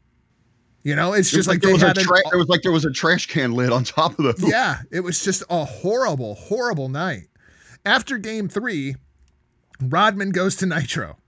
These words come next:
Speaker 1: Rodman skips practice and goes to Nitro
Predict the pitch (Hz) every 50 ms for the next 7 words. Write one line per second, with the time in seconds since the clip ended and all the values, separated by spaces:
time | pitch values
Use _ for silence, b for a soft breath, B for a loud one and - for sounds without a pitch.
0 | _ _ _ _ _ _ _ _ _ _ _ - - - _ _ _ _ _ _
1 | - 165 180 208 208 202 185 202 - - - 240 262 - - - 202 196 180 175
2 | - 175 170 170 - - - 175 170 165 143 160 170 202 226 220 - - 233 214
3 | 190 185 170 156 147 - - 139 127 120 117 120 123